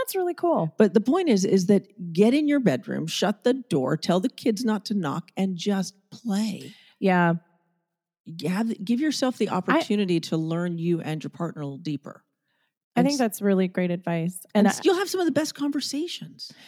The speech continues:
Speaker 1: Yeah, because what do you do in between? Like, I mean, are you having se-, I'm so sorry to ask all these questions because it's, it really, like, I
Speaker 2: They're good
Speaker 1: I've, I've
Speaker 2: questions.
Speaker 1: always wanted to do it,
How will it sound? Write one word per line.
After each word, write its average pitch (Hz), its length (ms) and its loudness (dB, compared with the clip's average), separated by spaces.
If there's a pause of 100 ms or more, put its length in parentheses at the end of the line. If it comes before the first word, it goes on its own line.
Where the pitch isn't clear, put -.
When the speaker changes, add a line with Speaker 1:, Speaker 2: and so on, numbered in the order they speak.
(100)
Speaker 1:
Yeah, 381 120 4
because 330 260 2
what 370 120 2
do 466 80 0
you 415 100 2
do 320 180 2
in 269 120 2
between? 226 600 -2
Like, 220 360 0
I - 20 -2
mean, 277 220 0 (120)
are 285 60 2
you 277 140 4
having 330 340 -2
se-, - 140 -4 (260)
I'm 220 60 -2
so 254 220 2
sorry 185 380 2
to 185 140 -4
ask 180 220 0
all 196 80 2
these 175 120 2
questions 214 400 -2
because 196 280 0
it's, 180 200 -10
it 196 160 -4
really, 220 360 0
like, 185 180 0
I 202 160 -2 (300)
Speaker 2:
They're 262 160 2
good 403 180 2 (100)
Speaker 1:
I've, - 140 6
I've - 60 -4
Speaker 2:
questions. 254 220 4
Speaker 1:
always 269 340 4
wanted 214 480 2
to 214 80 -2
do 247 280 2
it, 170 260 2